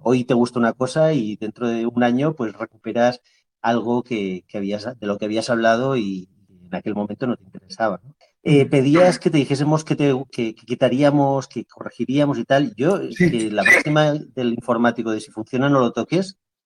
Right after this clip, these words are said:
Speaker 1: eh, me parece muy buena. Tu podcast funciona muy bien y lo tocaría muy poco. No, no tocaría gran cosa. Eh, me parece buena la idea esta de novedades, si van saliendo cosas sobre cosas que,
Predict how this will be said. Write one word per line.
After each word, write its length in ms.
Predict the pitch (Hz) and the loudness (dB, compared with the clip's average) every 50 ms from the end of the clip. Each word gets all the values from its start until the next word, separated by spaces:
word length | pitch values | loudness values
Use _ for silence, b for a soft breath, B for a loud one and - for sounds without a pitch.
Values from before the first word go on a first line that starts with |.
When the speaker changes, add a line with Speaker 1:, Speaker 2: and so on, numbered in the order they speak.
| _ _ - | _ _ -2
Speaker 1:
eh, 300 | 113 110 110 110 110 107 | 0 2 2 2 2 0
me 160 | 110 107 101 | -2 -2 -2
parece 300 | - - 104 113 151 160 | -2 -2 -2 0 2 2
muy 140 | 147 127 165 | 2 2 2
buena. 360 | - 143 160 185 151 123 - | 2 2 4 4 4 2 0
Tu 100 | - 107 | -2 -6
podcast 400 | - - - - - 175 165 - | -8 -8 -8 -4 -2 -2 -2 -2
funciona 380 | - - - - - 143 147 151 | -2 -4 -2 -2 0 0 2 2
muy 240 | 147 131 123 117 110 | 2 2 2 2 2
bien 280 | 110 123 147 190 214 185 | 2 2 2 2 2 0
y 120 | - 120 | -2 -4
lo 120 | 104 104 - | -4 -6 -6
tocaría 360 | 104 - 101 95 95 113 139 | -6 -6 -6 -6 -4 -4 -4
muy 180 | 151 156 139 110 | -2 -2 -4 -6
poco. 400 | - - 151 160 - - - _ _ _ _ | -2 -2 -2 -2 -4 -8 -20 _ _ _ _
No, 520 | 110 113 107 110 113 113 113 104 101 - _ _ _ _ _ _ _ | -8 -6 -4 -2 -2 -2 -2 -2 -6 -8 _ _ _ _ _ _ _
no 180 | 104 110 110 | -10 -8 -6
tocaría 480 | - 123 - 143 131 117 113 127 135 139 | -6 -4 -2 -2 0 0 2 2 4 4
gran 260 | 147 135 110 101 101 | 4 4 2 0 -2
cosa. 340 | - 123 123 - - 98 - _ _ _ _ _ _ _ _ - | -4 -4 -4 -4 -8 -14 -16 _ _ _ _ _ _ _ _ -4
Eh, 580 | 135 127 123 117 117 113 113 113 110 113 113 113 | -2 0 2 2 2 0 0 0 -2 -2 -2 0
me 120 | 123 123 | -2 0
parece 240 | - 113 120 - 139 127 | 0 0 -2 0 -2 0
buena 220 | 131 139 139 143 | 0 2 2 4
la 80 | 143 143 | 4 2
idea 220 | 135 123 135 135 | 2 2 2 2
esta 180 | 131 - - 156 | 2 2 0 0
de 80 | 147 131 | 2 2
novedades, 520 | 123 113 110 110 131 151 165 156 147 143 | 0 0 0 2 4 4 4 4 2 0
si 200 | - - 113 107 | -4 -6 -4 -2
van 160 | 113 113 113 | -2 -2 -2
saliendo 400 | - 131 120 123 123 123 123 120 | -4 -4 -4 -2 -2 0 -2 -2
cosas 240 | - - 135 135 - | -4 -6 -6 -6 -6
sobre 260 | - 127 107 104 101 | -8 -8 -8 -8 -10
cosas 320 | - - 117 113 131 117 - | -10 -10 -10 -8 -10 -10 -8
que, 280 | _ 127 117 110 107 | _ -4 -4 -4 -6